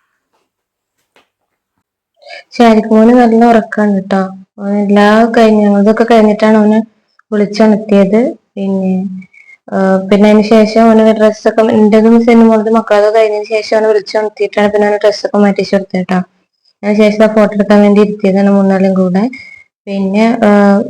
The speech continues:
രാവിലെ ബ്രേക്ക്ഫാസ്റ്റ് നെയ് റോസ്റ്റ് മേടിച്ചിരിക്കുന്നത് കാരണം അവന് ബ്രേക്ക്ഫാസ്റ്റ് ഒന്നും ശരിയായിട്ടില്ല. പിന്നെ, പിന്നെ പഴം കൊടുക്കാന്ന് വിചാരിച്ചിട്ട് പഴം ഇതൊക്കെ, ആ, ഞാൻ ബാഗിൽ വെച്ചിട്ടുണ്ട്. വിശക്കുമ്പോ ചോദിക്കുമ്പോ കൊടുക്കാന്ന് വിചാരിച്ചിട്ടാ.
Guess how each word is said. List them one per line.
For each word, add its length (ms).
രാവിലെ 400
ബ്രേക്ക്ഫാസ്റ്റ് 760
നെയ് 180
റോസ്റ്റ് 300
മേടിച്ചിരിക്കുന്നത് 720
കാരണം 180
അവന് 140
ബ്രേക്ക്ഫാസ്റ്റ് 580
ഒന്നും 140
ശരിയായിട്ടില്ല. 720
പിന്നെ, 140
പിന്നെ 160
പഴം 340
കൊടുക്കാന്ന് 440
വിചാരിച്ചിട്ട് 580
പഴം 280
ഇതൊക്കെ, 380
ആ, 320
ഞാൻ 320
ബാഗിൽ 360
വെച്ചിട്ടുണ്ട്. 560
വിശക്കുമ്പോ 460
ചോദിക്കുമ്പോ 440
കൊടുക്കാന്ന് 460
വിചാരിച്ചിട്ടാ. 600